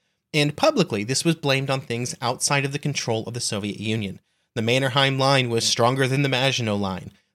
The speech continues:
Thousands of capitalist pilots and volunteers had arrived in Finland. The terrain was horrible. Y-, you know, that kind of stuff. But privately, most of the blame fell on the Soviet leaders in charge of the war, which were from the Leningrad Military District.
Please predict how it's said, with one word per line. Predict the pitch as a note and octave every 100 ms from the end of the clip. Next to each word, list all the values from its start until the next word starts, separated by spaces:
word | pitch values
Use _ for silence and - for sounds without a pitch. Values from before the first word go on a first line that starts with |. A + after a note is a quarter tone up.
| -
Thousands | C#3 D3 C#3+ C3+ A2
of | G2+ -
capitalist | - C3 C#3 A#2+ - -
pilots | C3 C3 B2+ -
and | G#2+
volunteers | A#2+ B2 - - B2 A#2+
had | A#2+
arrived | A2 A2 A#2 A#2+
in | A#2
Finland. | - C#3+ C3+ G2+ F#2 _ _ -
The | C3
terrain | - C#3 F3 D#3 C#3+
was | D3+
horrible. | - G3 E3+ - G2 _ _ -
Y-, | -
you | C#3+
know, | A#2+
that | G#2 -
kind | G#2
of | -
stuff. | G2 - - _ _ _ _ D#3+
But | D#3+
privately, | - G#3+ B3+ C#3 G#2+ F#2+ _ _ -
most | C3 C#3+ -
of | G3
the | F#3+
blame | D3 C#3
fell | C#3 B2+ B2
on | A#2
the | A#2+
Soviet | - A#2 A#2 B2 G#2+
leaders | C#3 C3+ A#2+ -
in | C3
charge | - A#2 A#2
of | G#2+
the | G2
war, | C3+ C#3+ - - -
which | B2 -
were |
from | C#3 B2+ A#2+
the | B2+
Leningrad | A#2 B2+ C#3+ A2+ G2+ G#2+
Military | A2 G#2 G2+ G#2 F#2+
District. | G2 C#3 - F#2+ -